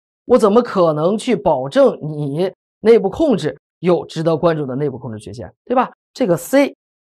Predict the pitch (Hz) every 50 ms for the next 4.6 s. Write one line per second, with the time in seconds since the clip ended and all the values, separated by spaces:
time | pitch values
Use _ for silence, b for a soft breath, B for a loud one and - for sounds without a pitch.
0 | _ _ _ - 156 156 147 123 120 117 135 151 165 151 135 - _ _ _ _
1 | _ _ - 156 156 165 185 156 127 - 127 170 185 147 131 117 - _ _ _
2 | _ - 208 208 208 - _ _ _ _ _ _ _ _ _ _ _ - - 254
3 | 277 262 254 247 220 - 220 196 196 185 240 247 185 196 196 175 165 147 165 156
4 | 156 170 156 160 165 165 160 170 165 - -